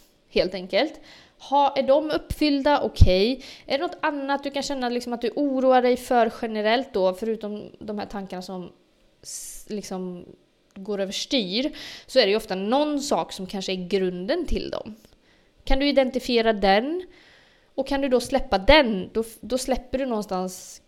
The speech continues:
lättare hela följetongen, att du förstår att den här tanken föder den här tanken,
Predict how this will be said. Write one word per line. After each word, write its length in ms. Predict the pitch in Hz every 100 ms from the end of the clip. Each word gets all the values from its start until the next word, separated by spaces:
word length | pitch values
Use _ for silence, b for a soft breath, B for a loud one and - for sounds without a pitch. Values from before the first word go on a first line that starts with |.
| _
lättare 680 | 220 233 - - 247 233 190
hela 240 | 202 190
följetongen, 640 | 190 220 185 185 240 226 175
att 120 | 180
du 80 | 196
förstår 500 | 190 - 254 240 190
att 120 | -
den 100 | 185
här 200 | 262 302
tanken 500 | - 240 196 107 226
föder 320 | 220 202 190
den 140 | 190
här 180 | 190 220
tanken, 420 | 214 190 - -